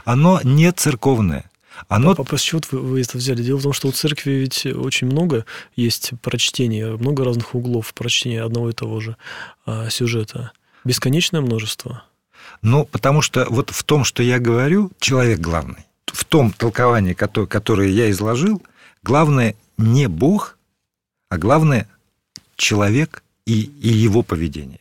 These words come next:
Speaker 1: его, э, выбор, его вот свобода воли, и, и то, как он себя ведет. Бог есть вот как, как данность, да.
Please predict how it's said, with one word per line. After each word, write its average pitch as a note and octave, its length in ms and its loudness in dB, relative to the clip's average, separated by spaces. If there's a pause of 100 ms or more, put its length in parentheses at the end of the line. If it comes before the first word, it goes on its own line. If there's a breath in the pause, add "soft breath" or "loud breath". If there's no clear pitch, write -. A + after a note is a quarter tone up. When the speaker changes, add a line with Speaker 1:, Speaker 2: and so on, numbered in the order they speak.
(140)
Speaker 1:
его, A2 640 2 (120)
э, E2+ 420 -2
выбор, E2+ 560 -2
его G#2+ 720 2
вот F#2 160 -6
свобода G#2 460 2
воли, F2+ 420 0 (300 loud breath)
и, F#2 60 -18 (120)
и F#2+ 100 -12 (460)
то, C3 140 2
как - 260 -2
он C3+ 160 6
себя F#2 320 0
ведет. D2 320 -10 (1120)
Бог C3 220 0
есть D#3 260 2
вот G#2 120 -2
как, C3 160 0
как A#2+ 180 2
данность, G2+ 380 2
да. F#2 200 -2